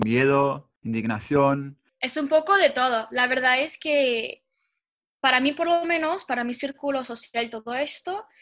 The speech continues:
Speaker 2: entre yo, mis amigos, mi familia, estamos como resignados, ¿sabes? Casi
Speaker 1: Ujú.
Speaker 2: como, "Ok,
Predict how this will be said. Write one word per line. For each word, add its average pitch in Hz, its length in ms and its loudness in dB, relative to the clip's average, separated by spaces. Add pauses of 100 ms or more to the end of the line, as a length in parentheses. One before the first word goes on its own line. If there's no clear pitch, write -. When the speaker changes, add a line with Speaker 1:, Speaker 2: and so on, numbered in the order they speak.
(560)
Speaker 2:
entre 226 400 -4
yo, 240 180 0
mis 254 220 -6
amigos, 233 840 -4
mi 220 120 -16
familia, 226 960 -6 (260)
estamos 247 720 -2
como 226 800 -2
resignados, 233 760 0
¿sabes? 247 680 -2 (100)
Casi 226 280 -2
Speaker 1:
Ujú. - 80 -6
Speaker 2:
como, 226 360 0 (600)
"Ok, 226 240 -4